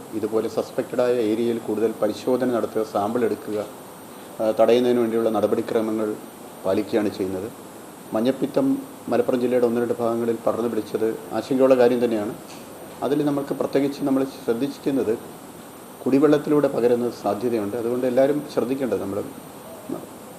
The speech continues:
ജനങ്ങളോട് പറയാനുള്ളത് തിളപ്പിച്ചാറിയ കുടിവെള്ളം മാത്രം കുടിക്കുക. നമ്മുടെ ഒരുപക്ഷെ നമ്മൾ കിണറ്റിലും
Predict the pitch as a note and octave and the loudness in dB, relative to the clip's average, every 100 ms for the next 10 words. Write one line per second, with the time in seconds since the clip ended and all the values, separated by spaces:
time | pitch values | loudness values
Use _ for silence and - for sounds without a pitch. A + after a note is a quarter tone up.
0 | A2 A2+ B2+ C#3+ C#3+ C3 C3 A#2+ A#2+ C3+ | -2 0 2 4 4 4 2 0 -2 -4
1 | - - - - - - - - - - | -10 -18 -18 -18 -18 -18 -18 -16 -16 -16
2 | - - - C3+ F#3 F3+ F3 D#3+ B2+ A#2+ | -18 -10 2 4 4 8 10 10 8 4
3 | B2 B2+ A2+ A2 - B2+ B2 G#2+ G2 G2 | 4 4 4 2 2 0 0 -4 -4 -4
4 | F2+ - - - G#2+ A#2 A#2 B2 A#2+ - | -8 -10 -10 -6 0 4 4 2 2 0
5 | C3 B2 A#2+ A#2+ A#2+ - C3+ B2+ | 0 0 -2 0 0 0 0 0